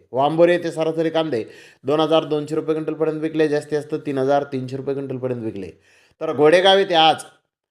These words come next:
एकशे ब्याण्णव गाड्यांची आवक आली होती. नंबर एक प्रतीचे कांदे तीन हजार शंभर ते तीन हजार तीनशे रुपये क्विंटलपर्यंत विकले. नंबर दोन प्रतीचे कांदे तीन हजार ते तीन हजार शंभर रुपये क्विंटलपर्यंत विकले. नंबर तीन प्रतीचे कांदे दोन हजार सातशे, दोन हजार आठशे रुपये क्विंटलपर्यंत विकले. गोल्टा दोन हजार सहाशे, दोन हजार सातशे रुपये क्विंटलपर्यंत विकला.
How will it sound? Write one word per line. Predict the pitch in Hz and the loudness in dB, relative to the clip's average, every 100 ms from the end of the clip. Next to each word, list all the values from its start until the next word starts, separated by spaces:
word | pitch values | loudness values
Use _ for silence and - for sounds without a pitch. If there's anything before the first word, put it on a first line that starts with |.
| _ - | _ -16
एकशे | 131 160 | -6 0
ब्याण्णव | 160 165 175 | 2 4 4
गाड्यांची | 170 175 165 | 4 4 4
आवक | 165 160 | 4 4
आली | 170 170 | 2 2
होती. | 175 | 0
नंबर | 160 156 165 | 0 2 4
एक | 170 170 | 4 2
प्रतीचे | 165 165 160 | -2 -2 -2
कांदे | 160 160 139 | 0 0 0
तीन | - 151 | 0 -2
हजार | 147 156 | 2 0
शंभर | 151 156 160 165 | 0 0 2 0
ते | 160 156 | -4 -4
तीन | |
हजार | 147 143 143 143 | -2 0 -2 -2
तीनशे | 147 143 | -6 -6
रुपये | 147 147 | -4 -4
क्विंटलपर्यंत | 156 147 156 151 156 | -4 -6 -4 -4 -2
विकले. | 151 160 | 0 0
नंबर | 139 143 147 | 0 0 0
दोन | 147 | 0
प्रतीचे | 139 147 143 147 | -2 -6 -6 -2
कांदे | 151 151 | -2 -2
तीन | 151 147 | -4 -4
हजार | 135 139 139 | 0 0 0
ते | 135 131 | -4 -8
तीन | 135 | -4
हजार | 131 131 | -4 -4
शंभर | 135 135 139 | -6 -6 -6
रुपये | 139 | -6
क्विंटलपर्यंत | 143 143 139 147 147 | -6 -6 -6 -6 -4
विकले. | 151 147 156 156 - - - - | -4 0 0 -2 -14 -20 -20 -4
नंबर | 147 175 185 185 | 0 2 2 2
तीन | 190 185 | 0 -2
प्रतीचे | 185 170 175 | -4 -6 -2
कांदे | 175 180 180 | 0 0 -2
दोन | 165 | -2
हजार | 165 165 | 0 -2
सातशे, | 156 160 165 | -2 -6 -6
दोन | 151 156 | -6 -2
हजार | 156 156 | 0 0
आठशे | 156 143 | 0 -2
रुपये | 156 156 | -4 -2
क्विंटलपर्यंत | 160 151 156 160 | -4 -4 -4 -2
विकले. | 160 156 160 | -2 0 2
गोल्टा | 151 147 151 | 2 2 2
दोन | 147 147 | 2 -2
हजार | 143 147 | -2 -2
सहाशे, | 139 143 139 143 | -2 -4 -4 -6
दोन | 135 139 | -6 -4
हजार | 135 135 | -4 -4
सातशे | 131 131 139 | -6 -6 -8
रुपये | 135 143 | -6 -6
क्विंटलपर्यंत | 143 139 143 143 143 | -8 -8 -6 -4 -4
विकला. | 147 151 | 2 4